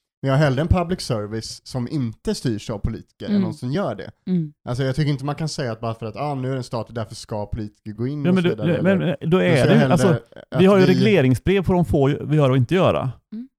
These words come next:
Speaker 3: Eh,
Speaker 1: Ja, men
Speaker 3: alltså
Speaker 1: vi detaljreglerar inte public service på
Speaker 3: Nej,
Speaker 1: det
Speaker 3: men, ja.
Speaker 1: Det, det är någon form av så här underförst-, liksom, så
Speaker 3: Ja,
Speaker 1: är det.
Speaker 3: ja, men det, det blir ju, alltså, det blir ju en, en gråzon hela tiden.
Speaker 1: Okej, men tycker du att det ska
Speaker 3: Eh.
Speaker 1: vara så då?
Speaker 3: Nej, jag vill
Speaker 1: För
Speaker 3: inte ha sta-, statsmedia.
Speaker 1: Nej, men så här,
Speaker 3: Eh.
Speaker 1: nu har vi det.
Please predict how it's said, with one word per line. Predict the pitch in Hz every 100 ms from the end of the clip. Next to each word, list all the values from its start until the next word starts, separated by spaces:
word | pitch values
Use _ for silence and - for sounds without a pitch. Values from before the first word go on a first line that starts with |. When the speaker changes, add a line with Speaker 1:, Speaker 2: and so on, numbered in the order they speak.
| _
Speaker 3:
Eh, | 143
Speaker 1:
Ja, | 131
men | 135
Speaker 3:
alltså | 135 139
Speaker 1:
vi |
detaljreglerar | 131 - 139 117 117 135 151
inte | 143 -
public | 113 107 -
service | 156 143 104 -
på |
Speaker 3:
Nej, | 165 185
Speaker 1:
det | 202
Speaker 3:
men, | 190
ja. | 180 - 135 151 143 127
Speaker 1:
Det, | 127
det | 135
är | 156 147
någon | 156
form | 151 139 117
av | 117
så | 120
här | 107
underförst-, | 123 110 110 104 120 - _ _
liksom, | - 110 104 -
så | -
Speaker 3:
Ja, | 143
Speaker 1:
är | 160
det. | 139 - - -
Speaker 3:
ja, | 165
men | 180
det, | 175 131 -
det | 127
blir | - 151
ju, | 139 127 - - -
alltså, | 151 165
det | 160
blir | 165
ju | 151
en, | 139 -
en | 139
gråzon | 160 143 - 151
hela | 143
tiden. | - 98 -
Speaker 1:
Okej, | 127
men | 127
tycker | 151 - 156
du |
att | 143
det | -
ska |
Speaker 3:
Eh. | 139
Speaker 1:
vara | 107 104
så | 101
då? | 95 - - _ _ _ _ _
Speaker 3:
Nej, | -
jag | 175
vill | 139
Speaker 1:
För | 185
Speaker 3:
inte | 175
ha | 151
sta-, | 185 185 -
statsmedia. | 156 - 113 92
Speaker 1:
Nej, | 131
men | 139 147
så | -
här, | - 104
Speaker 3:
Eh. |
Speaker 1:
nu | 120
har | 135 120
vi |
det. | 110